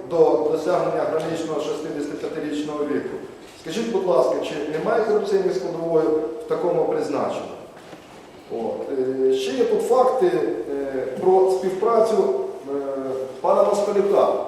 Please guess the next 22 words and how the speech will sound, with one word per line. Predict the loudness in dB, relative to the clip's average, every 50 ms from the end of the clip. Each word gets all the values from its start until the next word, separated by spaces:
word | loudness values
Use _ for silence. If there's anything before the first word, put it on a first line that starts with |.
| -8 -10 -10 -10
і | -8
пана | -4 0 0 2 2 2
Дудки. | 0 0 -2 -2 -2 -4 -6 -8 -10 -12 -14 -16 -18 -20 -20 -20 -20 -20 -16 -12
І | -6
тому | -2 -2 0 2 2 2
ми | 2 2 0
дуже | 0 -2 2
добре | 6 6 8 8 8 6
розуміємо, | 4 4 2 2 2 2 2 0 0
що | -2 -4 -2 0
поки | 0 0 0 0
буде | 0 2 2 2 2 2
пан | 2 4 2 2 4 2
Дудка | 0 0 0 -2 -2 -2
тут | -2 -2 -4 -4 -2 -2 0
головою | 0 0 0 0 0 0 0 0
суду, | 0 0 -2 -2 -2 -4 -4 -6 -6 -10 -12 -14 -16 -18 -18 -18 -10
жоден | 0 0 2 2 4 2 2 2
новосельчанин | 2 2 2 0 -2 -2 0 2 4 4 4 4 2 0 -4 -6 -8 -10 -12 -14 -16 -18 -18 -14 -8 -6
не | -2
буде | 2 4 4 6 6 4 2 2 0 0
звертатися | -2 -2 -2 0 0 0 0 0 -2 -2